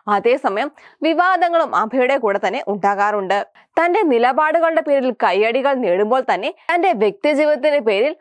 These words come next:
സോഷ്യൽ മീഡിയയുടെ വിധിക്കലുകളും അഭയ നേരിടാറുണ്ട്. അഭയയും സംഗീത സംവിധായകൻ ഗോപി സുന്ദറും ഏറെക്കാലം ലിവിംഗ് ടുഗദറിലായിരുന്നു.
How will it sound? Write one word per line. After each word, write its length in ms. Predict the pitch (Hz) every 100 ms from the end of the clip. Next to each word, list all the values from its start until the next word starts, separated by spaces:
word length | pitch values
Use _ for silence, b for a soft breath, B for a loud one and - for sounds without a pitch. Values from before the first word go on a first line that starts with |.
| B
സോഷ്യൽ 460 | - 311 381 392 381
മീഡിയയുടെ 320 | 381 359 359
വിധിക്കലുകളും 720 | 262 214 - 320 254 202 294 b b
അഭയ 320 | 294 339 381
നേരിടാറുണ്ട്. 840 | 285 190 190 208 202 214 202 202 - -
അഭയയും 680 | 254 254 359 381 330 269 381 _
സംഗീത 340 | 294 320 330 392
സംവിധായകൻ 580 | 403 359 359 339 339
ഗോപി 360 | 277 226 240 320
സുന്ദറും 360 | 349 277 269 240
ഏറെക്കാലം 720 | 294 330 370 381 349 330 311
ലിവിംഗ് 420 | 254 220 240 294 254
ടുഗദറിലായിരുന്നു. 840 | 202 208 247 254 226 202 202